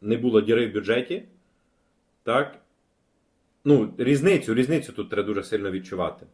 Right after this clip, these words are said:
Ну, при цьому Європа, так, яка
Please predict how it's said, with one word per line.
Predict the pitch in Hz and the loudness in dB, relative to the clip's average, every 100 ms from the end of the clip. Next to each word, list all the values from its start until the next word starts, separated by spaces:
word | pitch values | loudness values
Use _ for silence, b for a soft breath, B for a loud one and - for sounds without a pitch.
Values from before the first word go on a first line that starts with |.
| _ _ _ _ _ _ | _ _ _ _ _ _
Ну, | 131 110 | -6 -2
при | 110 | -2
цьому | 110 170 151 | 2 2 4
Європа, | 131 143 202 202 208 - _ - | 2 2 0 0 -6 -8 _ -6
так, | 127 139 | -4 -2
яка | 113 - 135 120 104 | -4 0 2 2 0